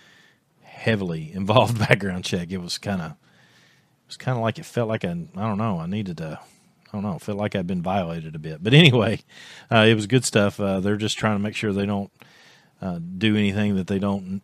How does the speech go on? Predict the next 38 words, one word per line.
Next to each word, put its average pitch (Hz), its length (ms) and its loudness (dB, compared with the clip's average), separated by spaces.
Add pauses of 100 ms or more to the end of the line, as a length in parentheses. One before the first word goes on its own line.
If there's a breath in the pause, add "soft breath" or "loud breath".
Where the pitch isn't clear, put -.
need 101 300 -2
to 104 280 0
with, 95 500 -4
uh, 90 440 -6 (100)
people 120 260 2
they 104 140 2
don't 107 180 -2
need 101 120 -2
to 95 60 -2
pass 104 280 -2
information 92 540 -4
on 85 120 -10
to. 80 160 -12
So, 107 280 -2 (460 loud breath)
so 127 580 4 (220)
what 190 240 4
this 208 180 4
allows 131 400 4
me 117 80 0
to 104 120 0
do 110 200 2
is 104 120 0
I 117 160 4
get 113 280 0
to 104 460 0
get, 110 600 0 (100)
basically 123 400 4
I 120 120 4
get 110 400 2
several 120 480 2
emails 104 420 0
a 92 40 -4
day, 92 180 -2
five 110 320 2
to 85 80 -10
ten, 117 380 -2
twenty 110 300 -4
sometimes, 85 600 -8